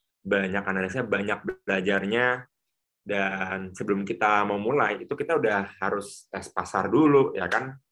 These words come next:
Kalau diajarin startup, kita misalkan suka sama baju nih, "Ah, gue mau bikin bisnis baju, ah." Itu nggak akan berjalan. Kita harus riset dulu,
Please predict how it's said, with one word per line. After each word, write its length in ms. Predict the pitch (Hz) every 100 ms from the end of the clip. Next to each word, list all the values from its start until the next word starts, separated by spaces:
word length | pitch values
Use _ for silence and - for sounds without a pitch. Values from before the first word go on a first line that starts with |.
| -
Kalau 140 | 92
diajarin 320 | 92 92 104
startup, 480 | 117 104 92 117 120
kita 320 | - 127 139 - _ _ _ _ -
misalkan 280 | 104 131
suka 240 | 147 120 117
sama 240 | 117 113
baju 280 | 107 98 131
nih, 160 | 151 147
"Ah, 160 | 135 135
gue 380 | - _ 90 120
mau 280 | 117 104 98
bikin 320 | 98 - 95 98 95
bisnis 200 | 90 -
baju, 280 | 98 98
ah." 80 | 131 - _ _ _ _ _ _
Itu 120 | -
nggak 140 | 113 95
akan 120 | 95
berjalan. 400 | 92 92 101 113 110
Kita 280 | 104 165 147
harus 120 | 139 -
riset 240 | - 101
dulu, 640 | 95 95 95 95 95 95